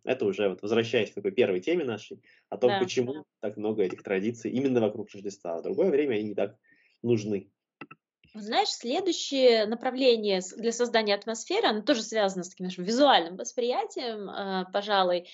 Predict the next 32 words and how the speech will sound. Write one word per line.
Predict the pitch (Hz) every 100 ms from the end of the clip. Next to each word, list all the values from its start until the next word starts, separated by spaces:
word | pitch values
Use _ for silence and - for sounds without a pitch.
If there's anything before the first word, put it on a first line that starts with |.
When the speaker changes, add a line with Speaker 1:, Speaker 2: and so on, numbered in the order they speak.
| - _
Speaker 2:
это, | 254 254 247 226 208 - - 208 196 - _
э, |
какие-то | - 208 285 - 220 196 165 - -
внешние | - 214 247 233 - 202
украшения, | 214 - 370 370
которые | 196 196 214
очень | 202 190
часто | 233 240 -
презрительно | 190 175 180 226 214 185 170
называют | 165 165 190 190
словом | - 180 170 170
"мишура", | 190 220 247 233 247 294 -
хотя | 233 214
изначально | 202 190 254 254
слово | - 247
"мишура" | 254 302 247 233
не | 277 277
имеет | 269 285 294
под | 254
собой | - 202
ничего | 208 -
плохого, | - 247 - 240 262 - - - - - - -
но | 214 233
тем | 262 240
не | 247
менее, | 220 170 165
да, | 160 294 294 -
вся | 190 - 277
эта | 269 240
мишура, | 214 247 262 277 233 196 214 -
<laughs> | 247 -
вот. | 262 254 208